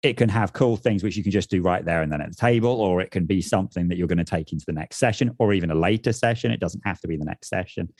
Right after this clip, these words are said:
So it generates the, it generates those extra little plot things beyond just what you've planned, which is,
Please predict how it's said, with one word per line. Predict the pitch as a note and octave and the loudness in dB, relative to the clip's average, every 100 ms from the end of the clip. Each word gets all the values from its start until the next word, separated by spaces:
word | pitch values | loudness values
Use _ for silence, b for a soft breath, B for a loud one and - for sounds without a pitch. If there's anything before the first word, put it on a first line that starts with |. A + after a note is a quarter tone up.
| B B B _ | B B B _
So | - | 0
it | G2 | 0
generates | - A#2 A#2 G2+ G2 - - | 2 2 2 2 0 -4 -4
the, | F#2 F2+ E2+ _ _ _ - | 0 0 -2 _ _ _ -6
it | G2+ | 0
generates | A#2+ G#2+ G#2 G#2 | 2 4 2 0
those | G2+ F#2 | 0 2
extra | G#2 - G2+ | 0 -2 -2
little | F#2 F2+ | -2 -2
plot | - F#2+ - | 0 -2 -2
things | - E2+ D#2 | -4 -4 0
beyond | G2 F#2 F#2 F2+ | 2 2 2 0
just | F2 - - _ _ _ _ _ _ | -2 -4 -12 _ _ _ _ _ _
what | F#2+ F#2 F2+ | 0 0 -2
you've | D#2 - | -8 -2
planned, | A2+ F#2 D#2 D2 | 0 0 0 -4
which | D#2 - - | -6 -6 -6
is, | C#2+ | -8